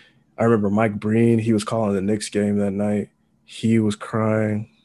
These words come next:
on air, and everybody, they would hold the ball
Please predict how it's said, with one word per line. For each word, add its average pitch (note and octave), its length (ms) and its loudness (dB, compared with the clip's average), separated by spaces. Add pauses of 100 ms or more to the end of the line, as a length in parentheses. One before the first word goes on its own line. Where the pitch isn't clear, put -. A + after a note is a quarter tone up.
(220)
on G#2+ 260 -4
air, A#2 560 2 (300)
and G2+ 160 0
everybody, G#2 1000 0 (300)
they A2 400 0
would G2+ 200 -2
hold A2+ 320 -2
the G#2 100 -2
ball G#2+ 560 0